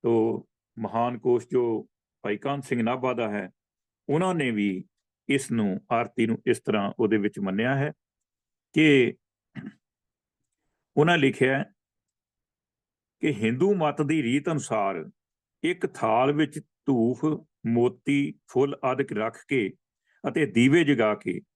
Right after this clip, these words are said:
ਚਾਰ ਵਾਰੀ ਮੂਰਤੀ ਦੇ ਪੈਰਾਂ ਉੱਤੇ ਚਰਨ ਬੰਦਨਾ ਕਰਨਾ, ਫਿਰ ਦੋ ਵਾਰੀ ਨਾਭੀ ਉੱਤੇ,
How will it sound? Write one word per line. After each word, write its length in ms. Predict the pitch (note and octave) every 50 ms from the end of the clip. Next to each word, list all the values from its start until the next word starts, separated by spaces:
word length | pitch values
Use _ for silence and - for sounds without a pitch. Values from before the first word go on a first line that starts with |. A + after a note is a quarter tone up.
| _ _ _ _ _ _
ਚਾਰ 440 | - D3+ C3 B2+ C3 C3+ D3 D#3+ D#3+
ਵਾਰੀ 320 | D3+ D3 D3 D3+ D#3 D3+
ਮੂਰਤੀ 540 | D3 C3+ A#2+ B2+ C3+ - _ _ C#3+ D3 C#3
ਦੇ 180 | C3+ C#3 C3+ C3+ C3+ _ _
ਪੈਰਾਂ 320 | - A#2+ A2 A2 A2 A#2 B2
ਉੱਤੇ 260 | C3 B2+ - C#3+ C#3
ਚਰਨ 280 | - - B2+ B2+ C3 C3+
ਬੰਦਨਾ 360 | B2 C3+ C3+ C3 C3 C#3 C#3
ਕਰਨਾ, 360 | - C#3 C3+ C3+ C3+ C3 B2 - _ _ _ _ _ _ _ _ _ _ _ _ _ _ _ _ _
ਫਿਰ 240 | _ - C3+ E3 D3+
ਦੋ 400 | B2+ G#2+ G#2 C3 C3+ D3 D#3 D#3
ਵਾਰੀ 280 | D3 D3+ D3 D3 D3 C#3+
ਨਾਭੀ 420 | A#2+ G#2 A2 C3 C3 C#3 D#3+ D#3
ਉੱਤੇ, 360 | D3+ D3 - - C#3+ D3 -